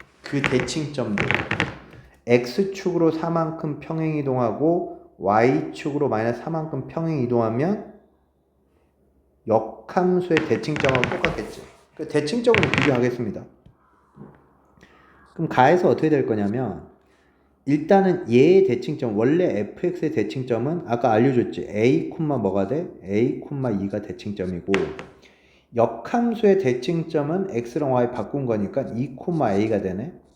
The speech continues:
이렇게 돼. 그리고 얘는요. A 콤마 이를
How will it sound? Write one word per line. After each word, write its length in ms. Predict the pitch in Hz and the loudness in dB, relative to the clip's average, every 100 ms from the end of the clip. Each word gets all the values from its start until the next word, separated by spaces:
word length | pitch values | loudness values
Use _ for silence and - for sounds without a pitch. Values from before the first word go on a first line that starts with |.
| _ | _
이렇게 180 | 80 - | -20 -20
돼. 60 | _ _ - - - - - - - - _ _ - _ _ _ - _ _ _ _ - - - - - _ | _ _ -6 -4 -2 -2 -4 -6 -16 -20 _ _ -20 _ _ _ -20 _ _ _ _ -10 -10 -14 -16 -18 _
그리고 240 | 202 190 | 6 8
얘는요. 720 | 127 156 185 156 123 127 156 - _ _ _ _ _ _ _ _ _ _ _ _ | 8 8 4 2 0 -2 -8 -16 _ _ _ _ _ _ _ _ _ _ _ _
A 440 | 117 127 190 233 - | 6 8 8 4 -2
콤마 360 | - 226 208 165 | -8 -2 2 2
이를 800 | 123 127 139 180 92 - - | 2 0 2 2 0 -6 -14